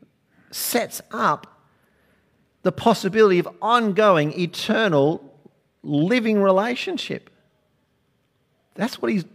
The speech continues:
put in front of Adam here, eternal life. So responsive love for God displayed in obedience to this one command will result in ongoing life supplied by God, or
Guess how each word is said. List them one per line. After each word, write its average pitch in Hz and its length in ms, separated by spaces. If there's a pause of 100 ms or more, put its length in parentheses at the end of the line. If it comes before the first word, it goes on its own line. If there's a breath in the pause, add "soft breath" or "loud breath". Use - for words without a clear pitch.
(440)
put 233 200
in 294 100
front - 240
of - 80
Adam 226 300
here, 87 400
eternal 370 640
life. 381 480 (960)
So 208 160
responsive 180 880
love 190 320
for - 160
God 123 380
displayed 147 460
in 143 120
obedience 120 500
to 143 100
this 156 180
one 370 320
command 214 720 (520 loud breath)
will 180 140
result 180 540
in 170 180 (120)
ongoing 190 760
life - 680 (180)
supplied 170 680
by 143 240
God, 95 380 (1120)
or 139 500